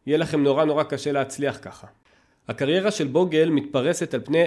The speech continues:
חמישים ושבע שנים נכון לפרסום הספר הזה, הוא עוד המשיך אחר כך. בפרק הסיכום, הוא טוען שקריירה היא מאבק.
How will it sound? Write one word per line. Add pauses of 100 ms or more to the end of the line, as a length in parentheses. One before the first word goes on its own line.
חמישים
ושבע
שנים
נכון
לפרסום
הספר
הזה,
הוא
עוד
המשיך
אחר
כך. (920)
בפרק
הסיכום, (480)
הוא
טוען
שקריירה
היא
מאבק.